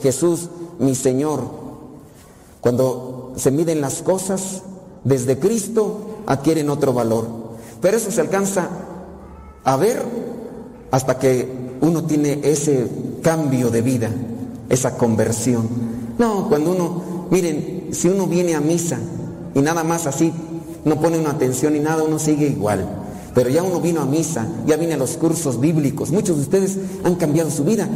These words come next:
después de que han venido a los cursos bíblicos. Ahorita están unos allá en retiro.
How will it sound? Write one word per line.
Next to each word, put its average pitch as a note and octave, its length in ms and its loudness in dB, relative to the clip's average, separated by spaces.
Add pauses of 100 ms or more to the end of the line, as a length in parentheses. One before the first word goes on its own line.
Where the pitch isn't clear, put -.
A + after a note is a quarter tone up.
(140)
después F3 340 2
de D#3 100 0
que A#2 200 0 (220)
han D#3 120 4
venido D#3 220 2
a C3 40 0
los - 160 -2
cursos D3+ 340 0
bíblicos. C3 520 0 (200)
Ahorita D#3 240 2
están E3 180 2
unos E3 220 0
allá C#3 120 4
en D#3 60 2
retiro. C3+ 460 2